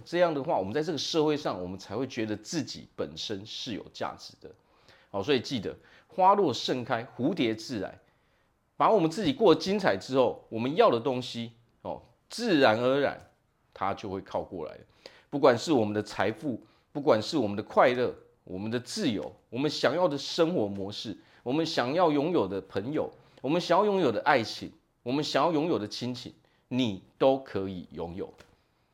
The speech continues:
好，那我这边祝福大家在未来都可以拥有一个非常精彩的人生，而这个世界也会因为你而变得更精彩。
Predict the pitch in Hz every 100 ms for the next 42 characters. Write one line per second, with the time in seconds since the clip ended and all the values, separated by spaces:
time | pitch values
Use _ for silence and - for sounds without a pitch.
0 | _ _ _ _ _ _ _ _ 113 131
1 | 143 156 160 160 175 127 127 123 120 117
2 | 120 110 82 67 _ _ _ - 113 120
3 | 117 127 117 107 - 185 175 143 110 120
4 | - - 151 156 104 78 85 78 92 98
5 | 90 - _ - 110 123 180 156 - 233
6 | 165 165 110 - 92 110 - - 170 175
7 | 196 135 90 78 - - 95 _ _ 180
8 | 127 87 71 - _ - 92 85 - 90
9 | - -